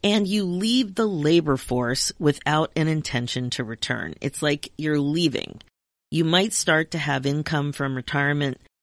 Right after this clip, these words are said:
uh, sources, like traditional sources that you get from the government, or you start to draw on some savings,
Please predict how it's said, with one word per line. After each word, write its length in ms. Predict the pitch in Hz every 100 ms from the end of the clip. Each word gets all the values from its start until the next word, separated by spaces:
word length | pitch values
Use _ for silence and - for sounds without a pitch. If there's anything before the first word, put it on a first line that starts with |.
| _ -
uh, 120 | 135
sources, 680 | - 151 147 - 233 262 214
like 180 | 165 -
traditional 540 | 156 143 139 - 135
sources 600 | - 202 202 - 180 165
that 140 | - -
you 60 |
get 160 | 139 -
from 160 | 123
the 80 | 123
government, 600 | 123 180 175 175 170 165 - _ _ -
or 180 | 147 139
you 160 | 135
start 300 | 131 - 139
to 100 | -
draw 400 | 127 143 143 139 -
on 320 | 135 131 131
some 440 | - 135 127 120
savings, 760 | 131 196 196 202 190 190 185